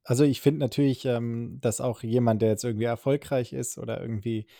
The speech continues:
mit beiden Beinen im Leben steht, jetzt nicht das Recht dazu hat, ein Arschloch zu sein, ne? Das ist genauso falsch.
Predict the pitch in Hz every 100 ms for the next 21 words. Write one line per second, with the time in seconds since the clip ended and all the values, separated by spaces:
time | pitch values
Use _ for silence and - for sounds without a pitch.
0 | - _ - 110 - 117 123 113 113 110
1 | 107 123 135 - 120 113 113 110 - 120
2 | - 104 110 127 117 - 104 107 113 117
3 | 123 107 - 104 104 104 117 113 - 107
4 | 127 127 - 107 104 110